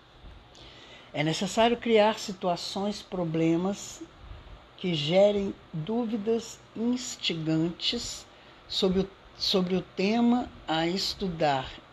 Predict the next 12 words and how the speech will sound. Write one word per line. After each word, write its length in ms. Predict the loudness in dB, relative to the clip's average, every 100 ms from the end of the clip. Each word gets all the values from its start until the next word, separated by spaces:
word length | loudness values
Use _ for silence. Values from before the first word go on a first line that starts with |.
| -8
e 140 | -6
permitam 840 | -2 0 0 0 0 -2 -4 -6 -6 -10 -20 -20 -20 -8
que 180 | -2 0
os 160 | 0
estudantes 640 | -2 -4 -6 -4 -4 -4
revelem 640 | -4 -2 -2 -2 -2 -2 -4
suas 920 | -8 -8 -8 -8 -4 -4 -6 -12 -16 -20 -20 -10
concepções 1120 | -4 -2 -4 -6 -8 -10 -6 -4 -2 -4 -8 -14 -20 -20 -20 -8
por 140 | -2 0
meio 520 | 0 2 2 2 0
de 140 | -2
conversas, 1120 | -4 -4 -4 -2 -2 -4 -8 -14 -12 -12 -12